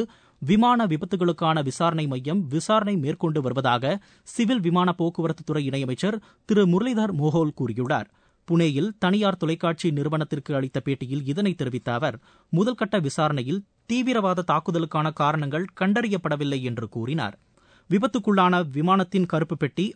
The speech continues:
ஆய்வுகளுக்காக வெளிநாடுகளுக்கு அனுப்பப்படவில்லை என்றும் அமைச்சர் தெரிவித்தார்.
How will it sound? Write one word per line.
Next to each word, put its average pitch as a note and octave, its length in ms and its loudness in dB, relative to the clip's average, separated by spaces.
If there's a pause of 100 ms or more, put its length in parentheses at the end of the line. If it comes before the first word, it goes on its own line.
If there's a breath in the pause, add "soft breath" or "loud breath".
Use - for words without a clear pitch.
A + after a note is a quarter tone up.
ஆய்வுகளுக்காக F3+ 800 2
வெளிநாடுகளுக்கு F#3 840 2
அனுப்பப்படவில்லை E3+ 680 -2
என்றும் B2 360 -2 (100)
அமைச்சர் D#3 460 -4
தெரிவித்தார். A#2+ 480 -2